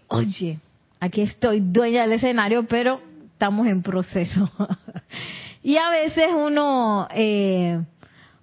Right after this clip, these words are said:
pues, a uno se le quita, así como, como, digamos que ese es un sentimiento extremo, pero a veces a uno le quitan esa conciencia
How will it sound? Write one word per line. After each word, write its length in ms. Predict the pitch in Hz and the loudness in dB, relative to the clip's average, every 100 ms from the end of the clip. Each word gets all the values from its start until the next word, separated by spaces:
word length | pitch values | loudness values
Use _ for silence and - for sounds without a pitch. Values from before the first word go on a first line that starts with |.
| _ | _
pues, 360 | - 247 247 254 - - _ _ _ - - | 0 2 2 -2 -6 -20 _ _ _ -8 0
a 140 | 233 | 2
uno 240 | 247 269 | 2 0
se 140 | 285 254 | 0 2
le 200 | 233 196 | 2 0
quita, 800 | 294 339 294 - 233 190 220 - - - | 0 0 0 0 0 0 -4 -8 -16 -6
así 300 | 196 240 220 | -4 -2 0
como, 380 | 302 262 220 | 0 2 0
como, 220 | 220 220 214 | -2 -2 0
digamos 340 | 240 269 320 | 0 0 0
que 80 | 294 | 0
ese 100 | 330 | 0
es 60 | |
un 500 | 330 330 330 320 320 302 | 0 -2 -4 -8 -8 -2
sentimiento 600 | 311 254 240 254 254 277 | -2 0 -2 -2 0 -4
extremo, 640 | - - 285 226 220 240 - - | -4 0 2 2 -2 -6 -12 -6
pero 140 | 226 233 | 0 2
a 20 | |
veces 160 | 240 311 | 2 0
a 60 | |
uno 200 | 311 320 | 0 0
le 220 | 285 247 | 0 0
quitan 400 | - 330 311 262 | 0 -2 0 0
esa 400 | 247 254 294 285 | 0 0 -2 -2
conciencia 1000 | - 220 220 208 - 330 277 233 220 180 | -4 -2 -2 -4 -4 -2 0 0 0 -2